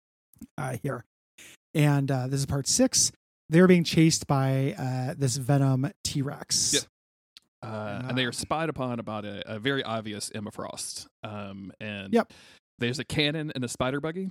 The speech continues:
Speaker 2: which, uh, obviously Hawkeye is not very good at aiming. Uh, and they are eventually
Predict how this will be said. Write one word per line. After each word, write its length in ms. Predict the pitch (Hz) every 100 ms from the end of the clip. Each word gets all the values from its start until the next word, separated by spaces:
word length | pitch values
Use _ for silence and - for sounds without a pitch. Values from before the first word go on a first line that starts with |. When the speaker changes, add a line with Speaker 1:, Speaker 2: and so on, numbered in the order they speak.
| -
Speaker 2:
which, 320 | 113 107 - -
uh, 180 | 107 -
obviously 300 | 110 110 110
Hawkeye 380 | 107 110 110 104
is 120 | 101
not 160 | 107 107
very 300 | 107 101 104 113
good 160 | 110 104
at 100 | 101
aiming. 440 | 110 127 151 151 151
Uh, 280 | 117 107 104 -
and 460 | 113 107 104 104 110
they 400 | 107 107 104 101
are 160 | 113 110
eventually 760 | 107 165 - 160 127 117 110